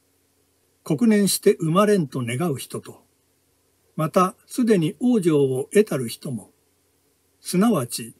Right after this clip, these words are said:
正成就にいるなり。」刻念というのは、強く思うという意味です。お浄土に生まれたいと強く願う人と、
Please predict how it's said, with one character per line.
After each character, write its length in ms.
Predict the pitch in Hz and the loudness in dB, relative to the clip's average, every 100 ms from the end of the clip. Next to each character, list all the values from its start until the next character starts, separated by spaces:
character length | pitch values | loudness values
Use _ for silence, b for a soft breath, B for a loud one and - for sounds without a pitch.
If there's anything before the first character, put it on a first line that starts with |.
| _ | _
正 300 | - 175 233 | -4 4 4
成 260 | 226 208 | 6 2
就 120 | 143 127 | 2 -4
に 200 | 120 - | -6 -4
い 140 | 185 | -2
る 100 | 160 | -2
な 140 | 110 92 | -6 -12
り。」 140 | - _ _ _ _ _ _ _ _ _ _ _ _ _ _ _ _ _ _ _ _ _ _ _ _ _ _ _ _ _ _ _ _ _ _ _ _ _ _ | -20 _ _ _ _ _ _ _ _ _ _ _ _ _ _ _ _ _ _ _ _ _ _ _ _ _ _ _ _ _ _ _ _ _ _ _ _ _ _
刻 260 | - 139 175 | -6 0 2
念 180 | 170 | 0
と 120 | 151 151 | -2 0
い 80 | 139 | 0
う 20 | |
の 140 | 120 | -2
は、 240 | 101 98 - _ _ _ _ _ _ | -10 -18 -20 _ _ _ _ _ _
強 320 | - 247 170 | 0 4 4
く 220 | 143 107 | 0 -6
思 200 | 113 151 | -4 -6
う 140 | 120 - _ _ _ | -8 -14 _ _ _
と 140 | - 196 | 0 2
い 100 | 147 | 2
う 80 | 123 | 0
意 100 | 120 | -4
味 140 | 101 | -10
で 140 | 87 | -16
す。 200 | - - _ _ _ _ _ _ _ _ _ _ _ _ _ _ _ _ _ _ _ | -20 -20 _ _ _ _ _ _ _ _ _ _ _ _ _ _ _ _ _ _ _
お 100 | 143 | -2
浄 200 | 143 190 | 4 6
土 80 | 196 | 6
に 140 | 190 233 | 2 0
生 140 | 160 | -2
ま 140 | 175 | 0
れ 80 | 190 | -2
た 160 | 185 180 | 0 -2
い 80 | 175 | 0
と 160 | 175 | -2
強 320 | 143 226 233 | -2 0 0
く 160 | 156 139 | 0 -4
願 260 | 135 170 165 | -2 -2 -4
う 60 | |
人 220 | - - | -6 -14
と、 180 | - - | -16 -20